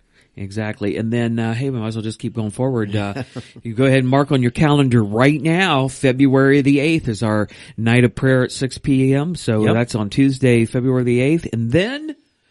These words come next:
Speaker 1: on Sunday night, February thirteenth, we have
Speaker 3: Night of Worship.
Speaker 1: You got it.
Speaker 3: That's right. And we're gonna focus that night. I know it's cheesy.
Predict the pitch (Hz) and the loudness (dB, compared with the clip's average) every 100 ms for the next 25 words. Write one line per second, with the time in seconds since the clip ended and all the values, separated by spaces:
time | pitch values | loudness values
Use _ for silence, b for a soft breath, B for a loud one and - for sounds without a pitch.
0 | _ _ - 131 127 - - 180 190 190 | _ _ -2 0 0 -4 -2 -2 0 0
1 | 202 233 202 - 185 185 190 185 196 190 | -2 -4 -8 -8 -8 -4 -2 0 0 -2
2 | - 202 220 160 165 180 196 269 269 - | -4 -6 -6 -4 -4 -4 -2 -2 -4 -10
3 | 107 107 127 175 160 110 - 85 117 117 | -8 -2 2 4 4 2 -2 -4 -2 0
4 | 107 90 - - 92 - 110 98 110 143 | 0 -2 -8 -16 -14 -8 -6 -6 -8 -4
5 | 196 - 147 143 120 131 135 131 123 127 | -4 0 0 0 -2 -2 -2 -2 -2 0
6 | 143 - - - 110 120 160 196 | 0 -2 -8 -6 -4 -2 -2 -4